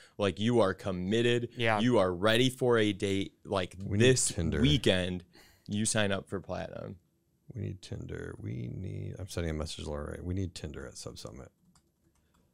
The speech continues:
Speaker 3: We wanna talk about pricing. So, um, and we, we've talked to OkCupid in the past. We had, uh, Michelle from Hinge last year. Uh, she's up on our main stage. And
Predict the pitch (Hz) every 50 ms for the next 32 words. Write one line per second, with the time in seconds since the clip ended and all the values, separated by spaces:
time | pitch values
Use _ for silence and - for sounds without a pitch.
0 | _ _ _ _ _ _ _ - 92 85 78 - - 80 73 76 67 62 - -
1 | - 67 69 - - 71 71 73 - - _ _ _ _ _ _ _ _ - -
2 | - - - - - _ _ - - - 110 107 104 101 101 101 101 98 - -
3 | 101 98 92 92 90 87 87 85 85 85 82 80 80 80 - - - _ _ _
4 | _ _ _ _ _ _ _ _ _ _ _ _ _ _ _ _ - - 110 104
5 | 107 110 110 110 110 107 92 - - - 127 143 - - 92 101 - - 104 92
6 | - - 87 92 87 87 87 82 92 90 85 82 - 95 90 92 90 87 - _
7 | - - 90 85 85 87 87 - - 92 87 85 82 85 80 - - - _ _
8 | _ - - - 85 80 78 90 90 87 85 - - 85 80 80 80 82 - -
9 | - - 78 76 78 78 76 76 - _ _ - _ - 78 73 71 73 71 69
10 | - - - 80 78 - - - 80 78 78 78 78 80 - - 92 73 73 71
11 | - - _ _ _ _ _ - - _ _ _ _ _ - - 90 90 87 85
12 | 80 78 78 78 73 - -